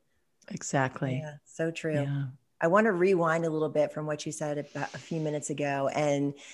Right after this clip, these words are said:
Speaker 2: um, having the people show up in the room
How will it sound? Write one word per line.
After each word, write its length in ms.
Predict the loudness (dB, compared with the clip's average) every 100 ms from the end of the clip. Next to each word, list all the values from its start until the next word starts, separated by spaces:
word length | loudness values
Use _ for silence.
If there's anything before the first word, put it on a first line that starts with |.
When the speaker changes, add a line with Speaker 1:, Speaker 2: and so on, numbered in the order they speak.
| -20 -20 _
Speaker 2:
um, 460 | 6 8 6 0 -6 -12 -6
having 500 | 6 8 8 4 4
the 80 | 0
people 360 | -2 0 2 2
show 320 | 4 6 8
up 180 | 6 6
in 80 | 2
the 80 | 2
room 540 | 2 2 2 0 -4